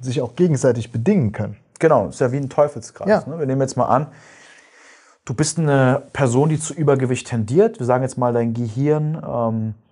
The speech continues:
Speaker 2: das reagiert schlechter mit Belohnung auf hochschmackhafte Lebensmittel.
Speaker 1: Ja.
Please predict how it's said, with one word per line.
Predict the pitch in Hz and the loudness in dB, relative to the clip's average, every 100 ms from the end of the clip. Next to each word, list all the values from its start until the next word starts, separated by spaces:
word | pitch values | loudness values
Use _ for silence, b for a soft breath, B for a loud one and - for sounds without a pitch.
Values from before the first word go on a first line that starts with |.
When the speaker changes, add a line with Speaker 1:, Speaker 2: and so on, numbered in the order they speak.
| _ _ _ | _ _ _
Speaker 2:
das | 135 120 113 - 120 | -6 0 0 -2 0
reagiert | 127 123 131 131 | 0 2 0 -2
schlechter | - 131 135 - 147 139 | -2 0 0 -2 -2 -2
mit | 139 131 | -4 -2
Belohnung | 127 123 135 143 139 | 0 2 0 0 -2
auf | 107 - | -4 0
hochschmackhafte | 131 - - 123 123 - 117 | -2 -2 -6 -2 -2 -2 -2
Lebensmittel. | 117 135 156 175 170 202 | 0 0 -2 -8 -4 2
Speaker 1:
Ja. | 180 | 2